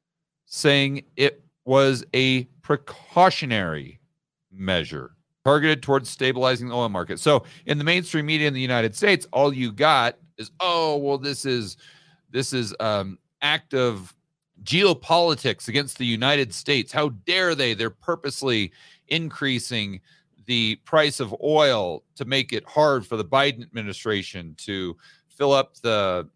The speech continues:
uh, Strategic Petroleum Reserve." Or another, uh, narrative that you heard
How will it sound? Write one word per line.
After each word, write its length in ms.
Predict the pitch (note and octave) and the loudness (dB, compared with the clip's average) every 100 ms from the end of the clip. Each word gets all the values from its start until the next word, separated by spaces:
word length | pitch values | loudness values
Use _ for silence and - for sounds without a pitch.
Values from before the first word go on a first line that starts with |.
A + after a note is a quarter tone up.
| _ | _
uh, 240 | D#2+ D#2 E2 | -16 -14 -14
Strategic 500 | - A#2+ C#3 C3 - | -14 -8 -6 -6 -12
Petroleum 560 | - D#3+ E3 D3 A#2+ | 0 6 6 6 0
Reserve." 600 | G#2+ F#2 G2+ F2+ D2+ C#2 _ _ _ _ _ - | -6 -2 0 0 -2 -8 _ _ _ _ _ -2
Or 340 | B2 A#2+ A#2 A#2+ | 2 4 2 -2
another, 520 | C3+ D3 C3 A#2 - | -2 0 0 -2 -2
uh, 360 | G2+ F2+ E2 D2 - _ _ _ _ _ - G1+ - | -4 -2 -4 -8 -16 _ _ _ _ _ -20 -18 -8
narrative 560 | C3 D3 D3 C#3 B2+ G2+ | 0 2 2 0 -2 -2
that 120 | A#2 | -2
you 160 | A2 | -2
heard 320 | G2+ G2+ G#2 | -2 -2 -2